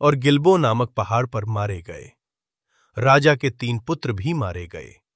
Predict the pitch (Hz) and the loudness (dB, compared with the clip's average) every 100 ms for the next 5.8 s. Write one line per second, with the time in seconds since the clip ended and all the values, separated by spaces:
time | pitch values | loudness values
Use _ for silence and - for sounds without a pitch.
0 | _ _ _ _ _ - 123 175 175 131 | _ _ _ _ _ -4 0 2 4 4
1 | 165 202 220 165 131 - 131 104 143 110 | 4 4 2 2 0 -2 -4 0 0 0
2 | 92 90 78 - _ _ _ _ _ - | -4 -12 -14 -18 _ _ _ _ _ -2
3 | 180 - 240 214 214 214 - 156 151 190 | 0 2 4 4 4 -2 4 6 6 4
4 | 185 156 170 147 123 123 92 123 165 151 | 2 0 0 0 0 0 -2 0 0 0
5 | 117 113 98 185 143 104 87 78 | -2 -4 -2 0 0 -4 -10 -14